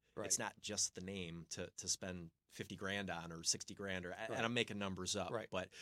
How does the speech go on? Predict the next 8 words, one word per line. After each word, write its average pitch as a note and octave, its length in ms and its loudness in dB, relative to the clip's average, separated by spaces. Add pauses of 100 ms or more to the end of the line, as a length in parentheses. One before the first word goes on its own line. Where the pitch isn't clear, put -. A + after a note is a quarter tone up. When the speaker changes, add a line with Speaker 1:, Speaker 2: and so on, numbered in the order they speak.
(160)
Speaker 2:
you A2 80 2
know, G2 200 4 (180)
be, B2 320 0 (280)
be A#2 200 0
diligent A2 560 0
enough F#2+ 320 -2
to - 160 -4
understand F2+ 600 -2